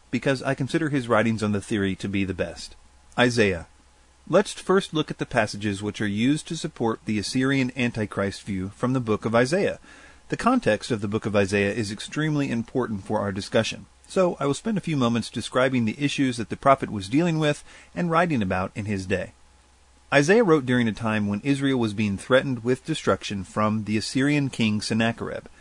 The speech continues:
Isaiah warns that this king, who he occasionally refers to as the Assyrian, will capture and carry off the ten northern tribes, in addition to many cities in the southern kingdom, but that the city of Jerusalem would not fall,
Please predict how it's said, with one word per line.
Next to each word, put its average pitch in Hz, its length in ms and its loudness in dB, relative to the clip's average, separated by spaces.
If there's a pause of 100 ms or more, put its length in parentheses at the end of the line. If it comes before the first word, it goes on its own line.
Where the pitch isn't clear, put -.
(460)
Isaiah 170 300 6
warns 139 320 2
that 110 100 -8
this 135 200 0
king, 98 420 0
who 170 120 2
he 175 120 4
occasionally 151 520 -2
refers 123 360 0
to 113 220 -2
as 104 320 -2
the 107 160 -2
Assyrian, 98 560 0 (340)
will 135 100 4
capture 170 520 0
and 117 280 -2
carry 190 320 0
off 98 320 0
the 113 80 -2
ten 156 380 0
northern 113 400 2
tribes, 104 540 -2 (340)
in 170 100 2
addition 170 380 2
to 127 100 -2
many 120 280 0
cities 101 360 -2
in 110 140 -2
the 110 100 -2
southern 165 320 0
kingdom, - 360 -10 (460)
but 165 120 6
that 170 160 -4
the 127 100 -2
city 190 240 2
of 131 120 0
Jerusalem 120 600 0
would 117 200 2
not 139 260 0
fall, - 340 -4